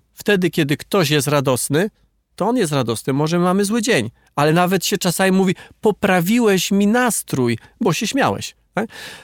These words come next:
One są za to odpowiedzialne. I dlaczego o tym wszystkim mówię? Dlatego, że one świetnie działają i one świetnie działały i dzięki nim być może jesteśmy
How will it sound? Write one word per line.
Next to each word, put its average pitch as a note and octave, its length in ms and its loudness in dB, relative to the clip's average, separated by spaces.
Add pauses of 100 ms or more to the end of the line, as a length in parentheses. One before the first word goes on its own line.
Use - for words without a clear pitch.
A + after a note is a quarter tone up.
(120)
One B3+ 260 2
są G#3+ 140 0
za F#3+ 140 0
to F#3+ 100 -4
odpowiedzialne. B2+ 480 -2
I F3 60 0
dlaczego B3+ 400 -2
o D#4 60 0
tym A#3+ 160 -2
wszystkim G3+ 380 -2
mówię? A2+ 300 -2
Dlatego, D#3 560 0
że D#3 300 0 (500)
one G3+ 220 2
świetnie B3+ 540 -2
działają D#3+ 600 2
i E3 100 0
one F3 180 2
świetnie B3 520 -2
działały F3 400 2
i G3 80 0
dzięki F#3 420 0
nim A3+ 200 2
być G#3 180 0
może G3 300 2
jesteśmy F#3+ 580 0